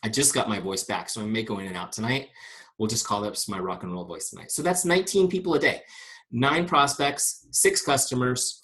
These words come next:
four coaches. Nineteen people a day to get to a hundred fifty thousand. Not bad, right?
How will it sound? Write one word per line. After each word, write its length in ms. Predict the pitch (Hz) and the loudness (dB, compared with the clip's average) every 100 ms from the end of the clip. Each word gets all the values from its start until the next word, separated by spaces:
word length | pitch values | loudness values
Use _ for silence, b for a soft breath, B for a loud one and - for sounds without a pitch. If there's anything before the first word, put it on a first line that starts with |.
| - | 0
four 240 | 143 147 | 4 6
coaches. 540 | 147 107 95 - - b b b | 4 0 0 -6 -10 b b b
Nineteen 460 | 131 156 196 202 208 | 0 4 4 4 2
people 320 | 196 185 190 | 0 0 4
a 60 | 147 | 4
day 440 | 139 127 110 110 - _ _ _ - | 4 2 0 -4 -12 _ _ _ -6
to 80 | 127 | 0
get 160 | 135 | 2
to 60 | 147 | 2
a 40 | |
hundred 280 | 127 131 117 | 0 2 0
fifty 260 | 120 107 104 | -2 -2 -2
thousand. 420 | 104 90 80 101 | -2 -2 -4 -4
Not 220 | 127 - | -4 -2
bad, 300 | 202 254 - | -2 -2 -6
right? 300 | 92 123 - | -8 -6 -6